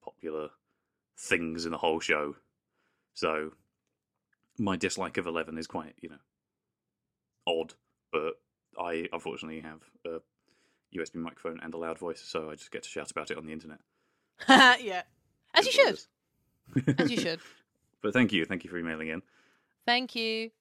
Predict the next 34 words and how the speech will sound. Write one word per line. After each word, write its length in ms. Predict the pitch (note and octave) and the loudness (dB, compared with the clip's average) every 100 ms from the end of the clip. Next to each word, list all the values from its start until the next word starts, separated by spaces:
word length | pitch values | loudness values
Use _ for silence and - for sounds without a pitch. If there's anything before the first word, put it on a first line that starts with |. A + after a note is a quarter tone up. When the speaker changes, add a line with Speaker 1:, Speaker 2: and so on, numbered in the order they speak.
| _ _ _ _ | _ _ _ _
Speaker 1:
And 240 | B2 A#2+ | 4 6
our 100 | A2+ | 6
final 300 | A2 B2+ A#2+ | 6 4 6
email 240 | G#2 G#2 F#2+ | 4 2 2
goes 300 | F#2+ F#2 E2+ | 2 2 -2
as 280 | F2+ F2 - | -4 -6 -8
follows. 460 | - D#3 D3 G#2+ - _ _ - | 2 4 6 4 2 _ _ 4
Hey! 400 | F#3+ G3+ F#2+ - _ _ _ _ _ | 6 8 4 -2 _ _ _ _ _
Speaker 2:
Hey. 320 | G3 D#4 D3+ - _ | 2 2 0 -8 _
Whoa. 180 | - D4+ F2 | 2 4 4
Speaker 1:
Hi. 80 | - _ _ - - _ _ | -4 _ _ -20 -20 _ _
Just 140 | G3+ | 4
want 120 | F3+ C#3 | 6 6
to 40 | |
send 140 | D#3 C#3 | 4 4
a 20 | |
message. 260 | C#3 C3 | 2 0
So 100 | F#2 | 2
your 140 | F#2 F#2+ | 2 4
podcast 360 | B2+ A#2+ G#2 | 0 0 -2
has 100 | F2+ | -2
kept 220 | - A#2+ - | -4 -2 -2
me 80 | A2 | -2
sane 360 | - E3+ D#3 | 0 0 0
for 100 | F2 | -2
the 60 | E2+ | -2
last 200 | F#2+ - | -4 0
few 120 | A2 | 0
months. 280 | A2+ A#2+ - | 0 -2 -4
Well, 100 | D#2 | -6
you'll 140 | D#2+ | -6
be 80 | E2+ | -10
the 60 | - | -4
first. 260 | F2 G2+ | -2 -2